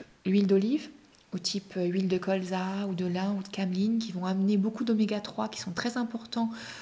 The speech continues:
pour, euh, la qualité des neurones, parce qu'en fait, elles vont, les om-, les,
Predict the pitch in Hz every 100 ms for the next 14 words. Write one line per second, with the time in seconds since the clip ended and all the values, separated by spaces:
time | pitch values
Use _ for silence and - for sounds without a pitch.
0 | - - - 254 254 254 214 185 190 180
1 | - 254 254 247 214 208 196 208 247 214
2 | - 196 - 214 196 175 175 165 170 -
3 | - _ - - 185 185 190 175 175 170
4 | 160 -